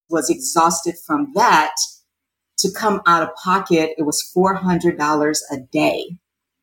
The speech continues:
which we could not afford. And so what we found is that, hear about it a lot now, I'm living it, is that middle class. We're not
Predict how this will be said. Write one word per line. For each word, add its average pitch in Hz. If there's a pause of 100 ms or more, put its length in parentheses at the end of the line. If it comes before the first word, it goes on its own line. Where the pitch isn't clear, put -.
which 180
we 190
could 190
not 151
afford. 170 (120)
And 175
so 180
what 175
we 208
found 165
is -
that, 151 (580)
hear 262
about 208
it 180
a 160
lot 160
now, 156
I'm 143
living 156
it, 151
is 170
that -
middle 180
class. - (180)
We're 175
not 185